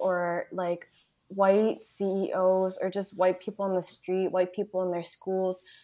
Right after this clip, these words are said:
look at that and, like, who's on their T Vs and say, "Man, if only one day I'm lucky enough to be that white person or to have whiteness." But instead to look at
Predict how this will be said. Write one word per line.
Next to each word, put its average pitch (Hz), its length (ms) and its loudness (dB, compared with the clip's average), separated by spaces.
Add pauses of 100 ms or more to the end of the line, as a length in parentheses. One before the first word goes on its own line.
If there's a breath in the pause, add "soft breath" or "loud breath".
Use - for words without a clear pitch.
(140 soft breath)
look 208 240 4
at 226 200 2
that 190 560 10
and, 180 220 -2
like, 175 180 -2 (100)
who's 202 160 0
on 190 140 4
their 190 180 6
T 190 220 -4
Vs 185 320 0
and 175 180 -2
say, 180 440 0 (260 loud breath)
"Man, 208 320 8
if 196 120 4 (120)
only 202 300 4
one 185 320 4
day 185 140 6
I'm 175 200 0
lucky 170 380 0
enough 165 400 -2
to 180 120 -8
be 175 180 -2
that 165 280 2
white 175 240 -2
person 170 400 -6
or 160 100 -4
to 160 120 -16
have 170 360 -2
whiteness." 165 540 -2 (300 soft breath)
But 233 160 6
instead 214 800 6
to 220 120 -2
look 185 420 2
at 175 400 2